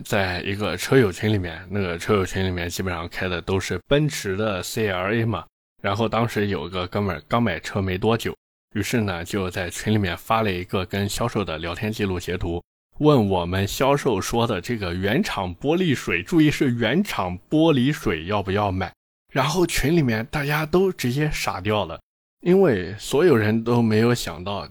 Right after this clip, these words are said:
这个四S店的销售竟然还会有原厂玻璃水这个东西。那实际上虽然真的有这个原厂玻璃水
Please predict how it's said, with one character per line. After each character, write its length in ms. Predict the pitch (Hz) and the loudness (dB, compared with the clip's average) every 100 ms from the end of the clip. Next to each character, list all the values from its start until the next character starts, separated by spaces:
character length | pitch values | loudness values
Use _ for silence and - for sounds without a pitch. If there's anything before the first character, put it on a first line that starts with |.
| - | -6
这 180 | 123 | -4
个 220 | 101 85 73 | -4 -6 -8
四 200 | - 113 | -4 -2
S 200 | 113 - | -2 0
店 120 | 120 | -2
的 140 | 95 87 | -2 -6
销 180 | - 104 | -4 -4
售 200 | 107 90 | -2 -4
竟 260 | - 120 | -2 -2
然 240 | 95 90 95 | -2 -4 -6
还 220 | - 98 | -4 -4
会 240 | - 110 | 0 0
有 240 | 92 87 78 | 0 -6 -6
原 320 | 90 101 156 | -4 -2 -2
厂 340 | - 85 87 | -2 -8 -8
玻 220 | - 123 | 0 2
璃 180 | 117 113 | 4 4
水 300 | 147 - 82 | 2 -2 -4
这 140 | 85 87 | -6 -10
个 140 | 80 | -8
东 200 | 85 85 | -6 -6
西。 200 | 87 80 - _ _ _ - | -6 -8 -12 _ _ _ -2
那 200 | 123 98 | 0 0
实 200 | - 107 | -4 -2
际 140 | 147 | -2
上 180 | 117 80 | -4 -6
虽 200 | 90 - | -6 0
然 200 | 131 98 - | 0 0 0
真 200 | - 302 | 2 4
的 100 | 160 | 4
有 180 | 95 85 | 2 -4
这 100 | - | -8
个 100 | 92 | -6
原 160 | 87 92 | -4 -4
厂 220 | - 87 | -6 -8
玻 120 | 95 | -4
璃 120 | 95 | -4
水 220 | 95 - | -4 -6